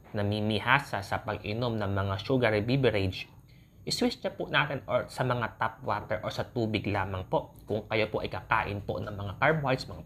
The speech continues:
popcorns, pretzels, make sure po na computed nyo po ang calories po niyan. Okay? Number five tip natin, yung last tip natin, mga kaibigan, is drink alcohol in moderation. Ah, kung ako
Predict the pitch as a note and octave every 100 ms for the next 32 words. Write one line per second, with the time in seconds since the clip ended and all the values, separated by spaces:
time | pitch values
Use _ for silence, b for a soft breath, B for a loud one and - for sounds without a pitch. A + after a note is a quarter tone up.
0 | C#3 C#3+ - A#2+ B2 - - C3 C3 -
1 | A2 A2+ - B B B A#2+ C3+ C3+ -
2 | - C#3+ C#3+ C#3+ D3+ - B B C#3+ A#2+
3 | - B2+ A2+ B2 C#3 D3 C#3+ B2+ A#2 B2+
4 | G#2+ G#2+ G#2 G#2 G2+ G#2 - - F#2+ F2+
5 | E2+ - - - - - C#3+ G3+ - B
6 | B B B - A#3 A3+ A3+ A3 E3+ F3+
7 | - F3 E3+ E3 G3 F3+ D#3 A#2+ C3 -
8 | - C#3 - A#2+ C3+ B2+ A#2+ A2 G#2 G2+
9 | A#2+ D#3+ E3 C3 - - - D3 D4 -
10 | C#3+ C#3+ B2+ - A#2 F#2 A2 A#2 A2 A2+
11 | G#2 G2+ F#2+ - G2 - B B B B
12 | B C#3+ C#3+ C#3 C#3+ - - - F3 F#3+